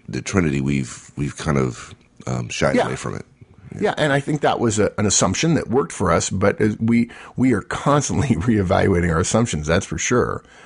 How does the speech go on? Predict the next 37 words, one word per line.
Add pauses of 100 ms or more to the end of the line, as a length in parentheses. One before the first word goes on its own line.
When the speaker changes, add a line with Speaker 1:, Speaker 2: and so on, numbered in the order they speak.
(360)
Speaker 2:
Um, (380)
so (260)
you
can
do
the
components,
right?
You
can
do
one-on-ones,
you
can
do
feedback,
you
can
do
coaching,
you
do
delegation, (340)
but
you
can't
actually
do
the
Trinity,
which
is
what
we
use
to
describe